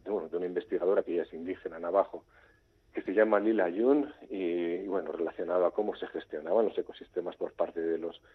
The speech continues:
de los indígenas, que a mí me parece fascinante, o sea, muy interesante desde cualquier punto de vista, ¿no? Desde un punto de vista ecológico, pero también incluso desde un punto de vista social. Pues reivindicar esta parte, ¿no? Que los,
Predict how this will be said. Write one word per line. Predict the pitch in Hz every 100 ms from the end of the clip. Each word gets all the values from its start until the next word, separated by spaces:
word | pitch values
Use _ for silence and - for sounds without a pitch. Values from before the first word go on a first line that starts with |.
| _ _
de | 95
los | 82 -
indígenas, | 85 92 101 117 -
que | 78
a |
mí | 78
me | 80
parece | 85 85 110 101 _
fascinante, | 82 76 85 85 80 80
o | 82
sea, | 78 73
muy | 85 95 98
interesante | 82 80 80 101 92 85
desde | - 80 _ -
cualquier | 76 - -
punto | 92 -
de | 80
vista, | 76 - 76
¿no? | 76 107
Desde | 85
un | 80
punto | 85 82
de | 85
vista | - 82
ecológico, | 82 98 110 107 117 117 - - - _ -
pero | 82
también | 78 78 80
incluso | 78 85 92
desde | 85
un | 82
punto | 87 82
de | 82
vista | 80 82 - 87 - - _ _ _ -
social. | 87 - 76 65 - _
Pues | 127 127 123
reivindicar | 117 117 113 113 113 143
esta | - 92
parte, | 85 82 80
¿no? | 87 -
Que | 95
los, | 90 -